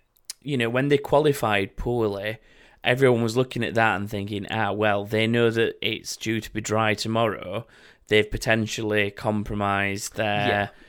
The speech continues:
Speaker 1: quali and wet setup to get something that's gonna be more capable on, come Sunday on, in terms of race pace and take the fight to Mercedes." But then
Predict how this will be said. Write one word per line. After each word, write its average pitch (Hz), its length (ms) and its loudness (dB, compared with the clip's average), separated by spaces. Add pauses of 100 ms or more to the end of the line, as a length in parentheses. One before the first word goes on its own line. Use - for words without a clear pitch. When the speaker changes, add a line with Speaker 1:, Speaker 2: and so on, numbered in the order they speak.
(380)
Speaker 1:
quali 117 440 4
and 104 180 4
wet 110 260 0
setup - 800 -4
to - 220 -6
get 104 440 -4 (140)
something 104 960 -4 (520)
that's 110 220 -2
gonna 107 180 -2
be 101 140 -4
more 104 260 0
capable 104 840 -2 (680)
on, 113 240 -2
come 110 260 -4
Sunday 110 680 -2
on, 107 500 -10 (100)
in 113 220 -12
terms 113 240 -6
of 107 140 -12
race 123 240 0
pace 104 360 0
and 107 160 -6
take 113 200 -2
the - 40 -12
fight 110 360 -6
to 110 100 -10
Mercedes." 113 720 -4
But - 160 -8
then 139 320 0